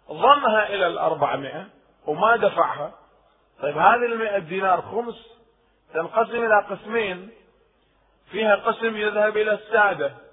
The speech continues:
أبناء الرسول خمسون دينار،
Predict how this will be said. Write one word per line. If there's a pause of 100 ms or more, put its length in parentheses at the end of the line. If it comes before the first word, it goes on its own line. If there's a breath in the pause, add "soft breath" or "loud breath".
(100)
أبناء
الرسول (760)
خمسون
دينار،